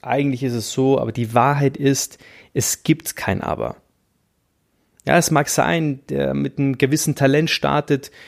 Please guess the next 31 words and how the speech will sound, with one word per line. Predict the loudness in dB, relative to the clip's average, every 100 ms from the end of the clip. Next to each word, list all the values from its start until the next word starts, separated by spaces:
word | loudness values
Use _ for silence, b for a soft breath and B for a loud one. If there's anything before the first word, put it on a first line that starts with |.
| B
wird | 0 0
sich | 0
in | 0
den | 0
ersten | 2 0 -2
Schritten | -6 -4 -4
vielleicht | -6 -6 0 0 2
ein |
bisschen | -2 0 0
leichter | 0 0 0 -2
tun | 0 0 0 B B -6
und | 0
diese | 0 0
Grundlage | 0 2 2 2 2 4 0
zu | -2 -2
seinem, | 2 2 0 -2 B B B -8
ja, | -4
zu | 0
seinem | 2 2 0
Vorteil | 2 0 2 0
nutzen | 2 -2 -4 -8
können. | -6 -8 -4
Aber | 0 2
langfristig | 4 4 4 2 -2 0 -2 -4
entscheidet | -4 -2 0 2 0 0
über | -2 0
den | 0
Erfolg | 0 -2 0 2 2 -2
nicht | 0 0 -4 -14 -16 -10
das | -8 -8
Talent, | -6 -4 -2 -2 -4